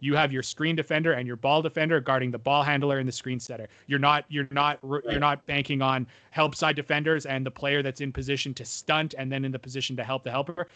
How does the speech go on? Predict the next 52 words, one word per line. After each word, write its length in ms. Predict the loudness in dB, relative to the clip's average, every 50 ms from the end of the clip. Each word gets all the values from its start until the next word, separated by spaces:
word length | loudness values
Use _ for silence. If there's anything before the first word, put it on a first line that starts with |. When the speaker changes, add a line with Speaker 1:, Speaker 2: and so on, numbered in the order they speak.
| -20 _ _
Speaker 1:
You 220 | -10 -6 -4 0 0
are, 140 | 0 0 0
you're 160 | -2 -4 0
going 240 | 2 2 2 2 2
two 160 | 0 -2 -2
for 120 | -2 -2
two 200 | -6 -2 -2 0
and 80 | 0 0
you're 100 | -2 -4
engaging 340 | 0 2 2 2 2 0 -2
less 160 | -2 -4 -4
players. 380 | -2 0 2 4 4 2 0 -4 -14 -20 -20 _ -8
And 120 | -4 -2 -2
I 60 | -2
think 180 | 0 -2 -4 -4
it's, 140 | -4 -6 -4
I 80 | -4
think 220 | -4 0 0 0 0
it's 100 | -2 -4
easy 260 | -6 -6 -4 -4 -4
to 60 | -4 -2
implement 440 | -2 -2 -2 -2 -6 -6 -8 -8
and 80 | -10 -14
I 40 | -12
think 180 | -10 -10 -10
it's 200 | -10 -12 -14 -20 _ -10
easier 300 | -8 -8 -4 -4 -6 -4
for 120 | -6 -8
players 320 | -8 -4 -4 -4 -4 -6 -8
to 80 | -6
learn. 220 | -2 -2 0 -2 -2
So 280 | -4 -8 -10 -10 -10 -14 -20 -20 -20 -20 _ _ _
yeah, 220 | -6 -2 -2 -2 -2 -4 -4
I, 160 | -2 0 0
I 160 | 2 2 2
would, 100 | 2 4
I 80 | 4 4
would 100 | 4 4
love 140 | 2 -2 -4
to 100 | -6 -8
see 140 | -6 -4
it. 400 | -4 -4 -4 -4 -2 0 0 -2 -2 -8 -14 -6 -4 -4 -4 -4 -10 -10
<laughs> 80 | -6
Let, 200 | -4 -4 -4 -2 2
they'll 140 | 2 2 4
let, 340 | 2 0 0 -2 -4 0 2
let 120 | 2 4
my 180 | 4 4 2 2
ten 280 | 0 -2 -2 0 0
minute 200 | 0 -2 -4 -6
rant, 360 | -6 -6 -6 -6 -6 -6 -8
uh, 160 | -8 -6 -6